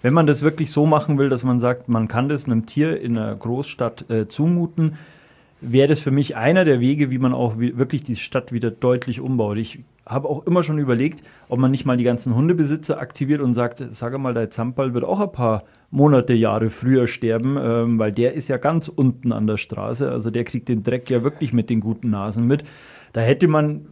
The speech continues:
ähnlich wie jetzt bei dem Thema Pferde, hätte man vielleicht, äh, eine große Gruppe an tierlieben Menschen, die sagen müssen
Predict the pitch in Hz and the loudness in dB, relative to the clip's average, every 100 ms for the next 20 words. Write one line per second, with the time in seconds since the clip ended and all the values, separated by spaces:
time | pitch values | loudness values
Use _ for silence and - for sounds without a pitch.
0 | - - - 143 156 160 131 127 123 127 | -20 -20 -4 2 2 2 0 0 0 -2
1 | 113 110 117 113 107 - 113 156 139 139 | -2 -2 -2 -2 -2 0 2 4 2 0
2 | 127 127 120 123 123 - 113 113 120 123 | -2 -2 -2 -2 -4 -4 -4 -4 -2 -2
3 | 113 127 170 175 135 139 156 170 139 120 | 0 0 0 0 -2 -2 -2 -2 -2 -4
4 | - 143 139 135 120 117 - - 123 110 | -4 -6 -4 -2 -2 -2 -4 -6 -4 -2
5 | 120 127 131 - 135 135 | -2 -2 -4 -6 -6 -6